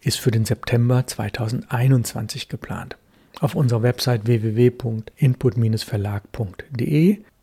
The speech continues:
und auf der Website perlen der literatur punkt d e erfahren Sie dann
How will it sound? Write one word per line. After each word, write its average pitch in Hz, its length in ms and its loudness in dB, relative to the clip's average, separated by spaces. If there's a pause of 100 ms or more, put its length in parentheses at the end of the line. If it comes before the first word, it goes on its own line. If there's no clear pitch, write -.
(200)
und 113 160 -2
auf 110 100 -6
der 120 140 -2
Website - 520 -8
perlen 107 340 0
der 104 100 0
literatur 110 580 -2
punkt 147 300 -4
d 180 40 -6
e 135 220 -2
erfahren 113 480 -4
Sie 110 120 -2
dann 107 280 -6